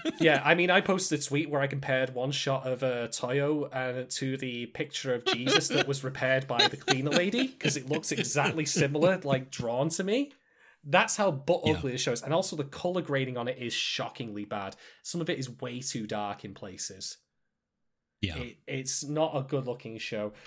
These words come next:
Speaker 2: And also, just generally speaking, like, Aka is also just more pleasant. So, yeah. Uh, even if I was using my original, like, overly negative, overly critical, judgmental, arsehole opinion of it,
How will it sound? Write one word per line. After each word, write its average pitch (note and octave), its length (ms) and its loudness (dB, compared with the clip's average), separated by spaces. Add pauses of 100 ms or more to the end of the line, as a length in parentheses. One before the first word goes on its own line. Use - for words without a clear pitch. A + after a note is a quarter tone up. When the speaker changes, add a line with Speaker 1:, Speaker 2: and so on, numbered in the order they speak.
(140)
Speaker 2:
And D3 160 0
also, F#3+ 260 0
just F#3 220 -4
generally D#3+ 240 0
speaking, D3 380 -4
like, G#2+ 180 -6
Aka C3+ 260 -2
is A2 120 -4
also A2+ 200 -6
just - 180 -10
more G#2 160 -6
pleasant. G#2 600 -10
So, G#2 400 -4
yeah. A2+ 260 -2 (300)
Uh, B2 280 0
even F#3+ 220 -2
if G3+ 100 -2
I F#3 60 4
was D#3 140 2
using D3 220 0
my C3+ 160 2
original, B2+ 580 -2
like, A2+ 280 -2
overly C#3 360 0
negative, A#2+ 560 -4
overly B2+ 320 -4
critical, A#2 600 -6
judgmental, A2+ 800 -8
arsehole A#2+ 480 -4
opinion A2 380 -6
of G2+ 100 -6
it, G2+ 160 -8